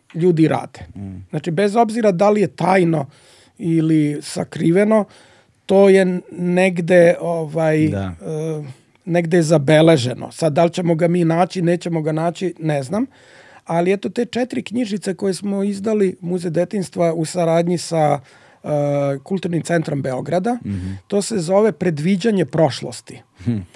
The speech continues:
Speaker 1: I sad neko kaže, „A, pa da, kao, to je kao Denikenovo, ovaj, sećanje na budućnost.” Pa nije. Mislim, znači, nije igra reči koja je nemoguća, nego je, ovaj, predviđanje prošlosti upravo ovo što smo pričali. Ako ja nađem jednu fotografiju,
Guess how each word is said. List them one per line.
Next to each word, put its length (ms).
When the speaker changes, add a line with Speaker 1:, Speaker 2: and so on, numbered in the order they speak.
Speaker 1:
I 100
sad 200
neko 240
kaže, 320
„A, 200
pa 140
da, 180
kao, 200
to 160
je 160
kao 480
Denikenovo, 1000
ovaj, 160
sećanje 440
na 100
budućnost.” 720
Pa 160
nije. 460
Mislim, 400
znači, 340
nije 320
igra 320
reči 380
koja 360
je 200
nemoguća, 600
nego 320
je, 280
ovaj, 400
predviđanje 640
prošlosti 500
upravo 320
ovo 100
što 120
smo 160
pričali. 460
Ako 220
ja 100
nađem 380
jednu 260
fotografiju, 800